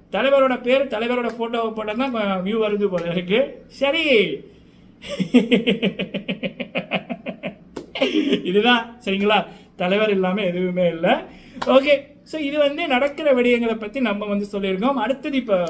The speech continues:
சூர்யா அவர்களுடைய ஒரு படம், அதுல வேலை செய்யற யாரோ ஒருத்தங்க தலைவரை பத்தி, பத்தி பேசியிருக்காங்க போல இருக்கு. அஹ், தலைவர் படம் என்ன பயம் இல்லைன்னு ஏதோ சொல்லியிருக்காங்க போல இருக்கு. அதுக்கான வீடியோ வந்து இன்னைக்கு ஒரு நாலு மணி போல போடுறோம், சரிங்களா?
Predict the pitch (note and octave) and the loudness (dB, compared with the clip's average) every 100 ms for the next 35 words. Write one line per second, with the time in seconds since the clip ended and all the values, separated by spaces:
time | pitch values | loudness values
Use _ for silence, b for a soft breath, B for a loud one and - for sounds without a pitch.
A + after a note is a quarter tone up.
0 | D#3 - E4+ F#4+ E4 C4+ A#3+ A3 G#3 G3+ | -6 -6 0 2 4 4 2 0 2 2
1 | F#3+ F#3+ F3+ F#3+ G3+ A3 - F3+ F#3+ G3+ | 4 2 0 0 0 0 -4 -2 0 2
2 | G3 F#3+ F#3 A3 G#3+ G3+ F#3+ F3 F#3+ G3+ | 4 2 0 -2 -2 0 2 2 2 2
3 | F#3+ F#3+ F#3+ F#3+ F3+ F3 F#3+ F#3 - F3 | 0 -2 -2 -2 -4 -2 0 0 -2 -8
4 | - - F3 F3+ F3 F3 F3+ F3 E3+ E3 | -8 -10 -8 -6 -6 -6 -6 -4 -6 -4
5 | E3+ E3 D#3 F#3+ B3 B B B B B3 | -6 -4 -2 -2 -4 B B B B -4
6 | A3+ A#3 B3 A#3+ A3+ G#3+ G#3 G3+ F#3 G#3 | 0 0 2 2 0 -2 -2 0 2 2
7 | A3 G#3+ G3 F#3+ F#3+ F3+ F#3+ F#3+ F3 F3 | 0 0 0 0 0 0 0 0 -2 2
8 | F3 E3 D#3+ G#3+ D4+ B B - C4 D#4 | 2 2 0 0 -2 B B 0 0 2
9 | D#4 C4+ B3+ C4 B3+ G#3+ G3 B3+ A3 G3+ | 2 2 2 4 6 4 4 2 2 2
10 | F#3+ F3+ E3+ F3+ G#3 G#3 G3 F3+ F3 F#3+ | 2 2 0 0 2 2 0 2 2 2
11 | E3+ F3+ F3+ - - F#3+ G3 G#3+ G#3+ | 2 2 2 -10 -4 0 4 4 4